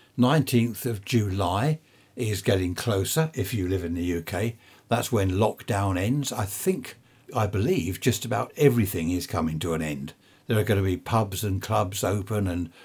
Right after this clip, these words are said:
all sorts of things happening outside where people can gather. So that's good at long last. And masks,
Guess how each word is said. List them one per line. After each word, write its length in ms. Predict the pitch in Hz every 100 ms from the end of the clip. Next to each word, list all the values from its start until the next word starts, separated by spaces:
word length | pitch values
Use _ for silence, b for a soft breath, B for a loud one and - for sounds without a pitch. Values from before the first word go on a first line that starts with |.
| B
all 160 | 147 127
sorts 340 | - 120 -
of 100 | 107
things 400 | - 120 107 90
happening 400 | 107 101 101 92
outside 640 | 95 95 - - 87 95 92 b b
where 140 | 110 104
people 380 | 110 104 90
can 200 | 87 101
gather. 380 | 95 101 90 78 - _ _ b b _
So 160 | -
that's 260 | 117 127 -
good 320 | - 90 78
at 160 | 110 131
long 240 | 95 85
last. 340 | 85 80 76 B B B
And 260 | 120 98
masks, 800 | 120 190 73 101 - - - -